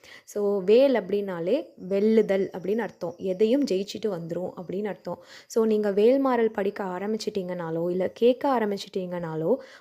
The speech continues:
உங்களுக்கு வாழ்க்கையில எல்லாமே சிறப்பா வெற்றி அடைய போகுதுன்னு அர்த்தம். அந்த காலம் உங்களுக்கு வந்ததுனால தான் நீங்க அந்த புக்கையோ, இல்ல அந்த பாடலையோ கேட்கவே ஆரம்பிச்சிருக்கீங்க,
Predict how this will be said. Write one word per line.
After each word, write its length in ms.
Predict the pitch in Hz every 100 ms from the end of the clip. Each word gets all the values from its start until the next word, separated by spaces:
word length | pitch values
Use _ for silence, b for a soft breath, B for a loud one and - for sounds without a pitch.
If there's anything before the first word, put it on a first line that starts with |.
| B
உங்களுக்கு 360 | 202 214 220
வாழ்க்கையில 540 | 202 190 220 220 262 220
எல்லாமே 920 | 196 196 226 262 262 247 233 269 - - -
சிறப்பா 520 | 226 247 - 254 277
வெற்றி 360 | 208 202 262
அடைய 260 | 254 214 202
போகுதுன்னு 340 | 202 180 180 220
அர்த்தம். 400 | 208 - 180 -
அந்த 260 | 208 208
காலம் 460 | 220 220 214 262 269
உங்களுக்கு 400 | 226 196 190 196
வந்ததுனால 580 | 180 185 226 240 202 175
தான் 200 | 180 277
நீங்க 220 | 254 202
அந்த 180 | 185 180
புக்கையோ, 520 | 175 190 - 185 185
இல்ல 140 | 220
அந்த 140 | 185 175 -
பாடலையோ 400 | 175 202 196 170
கேட்கவே 600 | 233 208 202 202 185 220
ஆரம்பிச்சிருக்கீங்க, 720 | 180 180 190 - - 170 185